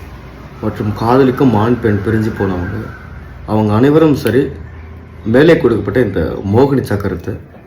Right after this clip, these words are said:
உங்களுடைய துணியில நீங்க கருப்பு மையால எழுதுங்க. எழுதி, "ஓம் ஸ்ரீயும் ஜெரியும் ஓம் கிளி ஓம்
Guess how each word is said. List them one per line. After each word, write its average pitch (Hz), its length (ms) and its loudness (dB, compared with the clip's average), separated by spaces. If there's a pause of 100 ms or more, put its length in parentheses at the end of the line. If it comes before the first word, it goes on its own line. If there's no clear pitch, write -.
(1700)
உங்களுடைய 120 880 4 (480)
துணியில 160 440 4 (1120)
நீங்க 104 500 0 (960)
கருப்பு 123 360 4
மையால 92 520 0 (460)
எழுதுங்க. 107 520 2 (420)
எழுதி, 101 540 2 (880)
"ஓம் 127 380 4
ஸ்ரீயும் 135 680 2
ஜெரியும் 117 520 2
ஓம் 117 260 2
கிளி 107 160 0
ஓம் 117 480 -2